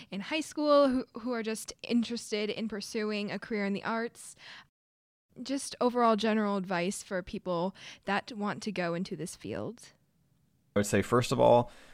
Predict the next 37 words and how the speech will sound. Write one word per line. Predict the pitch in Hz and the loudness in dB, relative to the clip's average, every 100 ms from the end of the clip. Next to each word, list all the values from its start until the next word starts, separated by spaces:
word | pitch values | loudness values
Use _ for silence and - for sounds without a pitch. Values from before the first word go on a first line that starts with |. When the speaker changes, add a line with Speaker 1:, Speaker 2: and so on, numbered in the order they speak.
| - - | -10 4
Speaker 2:
um, | 104 101 98 - - - - _ _ - 110 | 8 8 6 2 -14 -20 -20 _ _ -6 0
do | 107 120 | 4 4
this, | 113 107 107 - - | 6 6 6 2 2
and | 95 | 6
I, | 92 | 6
and | 92 90 92 92 | 6 6 6 6
this | 101 110 | 4 2
is | 92 | 2
gonna | 104 92 | 4 4
get | 90 | 4
me | 92 | 2
in | 90 | 6
hot | 95 87 | 6 6
water | 90 90 90 | 6 6 2
for | - 87 | 2 0
some | - 90 | 2 2
of | 85 | 2
the | 85 | 4
academic, | 82 87 82 90 - _ _ _ - | 4 2 0 0 -2 _ _ _ -8
train | - 120 117 | 2 6 6
as | 98 - | 6 2
cost | - 101 98 - | 4 4 4 2
effectively | - 87 80 - 69 | 2 2 2 0 -2
as | - | 0
possible. | - - 85 80 - - - - | 0 0 -2 -6 -10 -16 -8 4
Um, | 92 90 92 - | 6 6 4 -2
because | 113 117 107 | 4 4 6
what | 143 | 6
you | 107 | 8
need | 117 117 | 8 6
is | 90 | 4
training. | - 101 95 107 123 131 - - - - - - - | 2 2 4 4 2 0 -4 -20 -20 -20 -20 -16 2
In | 107 110 | 4 6
terms | 135 131 120 | 6 6 6
of | 117 | 6
the | 107 90 | 6 8
arts, | 95 71 - - | 8 6 2 -4